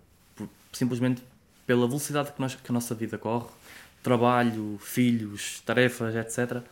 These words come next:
vai ser muito mais prático se nós conseguirmos arranjar estratégias para, para que o treino em casa aumente o nível. Eh, simplesmente há muita gente que não acredita, sem sequer experimentar, sem sequer experimentar,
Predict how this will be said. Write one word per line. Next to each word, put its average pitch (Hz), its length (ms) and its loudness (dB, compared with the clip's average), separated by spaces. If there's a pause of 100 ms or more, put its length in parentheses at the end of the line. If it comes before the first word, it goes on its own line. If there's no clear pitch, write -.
(280)
vai 123 100 -8
ser 123 100 -2
muito 123 160 0
mais 127 140 -4
prático 123 260 -6
se - 40 -8
nós 120 100 -6
conseguirmos 120 300 0
arranjar 117 200 -4
estratégias 110 460 -10
para, 104 280 -10 (640)
para 117 100 -4
que 127 100 -10
o - 20 -6
treino 120 180 -2
em 120 80 2
casa 117 420 -6 (120)
aumente 113 320 -4
o - 20 -4
nível. 98 240 -8 (640)
Eh, 104 160 -8
simplesmente 120 440 -2
há 127 40 -2
muita 123 220 -2
gente 123 180 -2
que 127 80 -10
não 120 120 2
acredita, 117 500 -4 (380)
sem 120 160 -2
sequer 120 160 -8
experimentar, 110 440 -8 (200)
sem 107 160 -12
sequer - 140 -16
experimentar, 107 380 -10